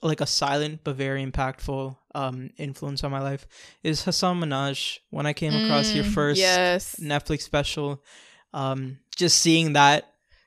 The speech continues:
Speaker 1: story told in that way, especially at the time of my, time I was in my life, I,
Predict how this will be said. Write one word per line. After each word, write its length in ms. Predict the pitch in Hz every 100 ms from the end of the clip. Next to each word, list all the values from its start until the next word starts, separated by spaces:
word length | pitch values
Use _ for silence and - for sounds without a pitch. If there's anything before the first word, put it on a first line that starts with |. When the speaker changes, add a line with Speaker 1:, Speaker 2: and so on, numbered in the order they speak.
| -
Speaker 1:
story 560 | - 156 143 143 143
told 400 | - 147 135 139
in 220 | - 139
that 260 | 139 139 135
way, 420 | 139 135 135 139 - - - - -
especially 420 | 160 165 156 156
at 120 | 147
the 80 | 147
time 360 | - 147 143 143
of 140 | 131
my, 180 | 143 135 _ _
time 260 | - 151 151
I 60 |
was 220 | 143 143 147
in 80 |
my 100 | 139
life, 280 | 139 139 143
I, 140 | 160